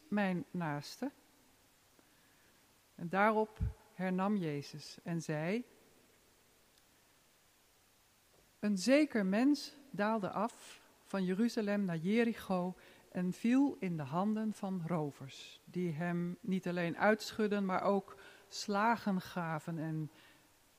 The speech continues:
en weggingen, terwijl zij hem half dood lieten liggen. Bij geval daalde een priester af langs de weg.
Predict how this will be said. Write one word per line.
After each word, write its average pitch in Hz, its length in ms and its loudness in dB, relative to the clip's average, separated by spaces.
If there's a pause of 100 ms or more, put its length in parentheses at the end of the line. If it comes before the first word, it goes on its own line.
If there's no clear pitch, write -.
(240)
en 156 460 -4
weggingen, 202 600 0 (680)
terwijl 165 380 -6
zij 175 440 -4 (120)
hem 196 400 0 (280)
half 196 380 -2
dood 190 480 -2 (320)
lieten 196 320 0
liggen. 202 320 -2 (2500)
Bij 196 240 4
geval 196 600 -2 (340)
daalde 240 640 4
een 180 320 -2
priester 220 500 -2
af 190 280 -2
langs 170 320 -2
de 180 100 -2
weg. 143 440 -8